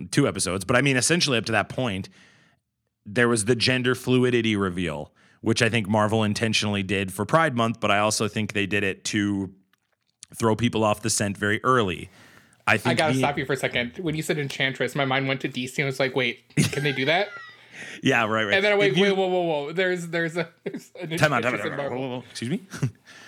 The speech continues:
Speaker 1: Well, Mark, I don't know if you know this, but there are multiverses. You can do things in the multiverse.
Speaker 2: Yeah, but you can't cross over
Speaker 1: <laughs>
Speaker 2: and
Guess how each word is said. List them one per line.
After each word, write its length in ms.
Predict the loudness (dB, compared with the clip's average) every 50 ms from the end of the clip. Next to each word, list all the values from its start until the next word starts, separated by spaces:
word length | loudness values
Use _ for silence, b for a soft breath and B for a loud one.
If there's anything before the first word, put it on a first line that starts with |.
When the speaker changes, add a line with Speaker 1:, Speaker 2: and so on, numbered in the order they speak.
| B -4
Speaker 1:
Well, 100 | -2 0
Mark, 240 | 2 2 0 2 2
I 60 | 0
don't 80 | 2
know 60 | 2 2
if 60 | 2
you 60 | 2
know 120 | 4 4
this, 180 | 4 4 2 0
but 160 | -2 -4 -2
there 140 | 0 2 2
are 120 | 4 4
multiverses. 720 | 4 4 2 2 0 -2 -4 -4 -6 -8 -10 -12 -14 -20 _ _ _ _ _ _ _ _ _ _ _ _
You 160 | -2 0 0
can 300 | 0 0 0 2 2 2
do 180 | 4 4 2 2
things 300 | 2 2 0 0 0 0
in 40 | -2
the 60 | -2
multiverse. 480 | -2 -4 -4 -6 -8 -12 -12 -16 -20 -20 _ _ -6
Speaker 2:
Yeah, 140 | -6 -6
but 180 | -4 -6 -6 -6
you 80 | -8 -8
can't 500 | -10 -8 -6 -4 -4 -2 -4 -6 -8 -10
cross 440 | -12 -6 -4 -2 -2 -2 -4 -6 -8 -10
over 640 | -10 -8 -8 -6 -6 -6 -6 -6 -8 -10 -12 -14 -16 _
Speaker 1:
<laughs> 80 | _ -10
Speaker 2:
and 140 | -10 -10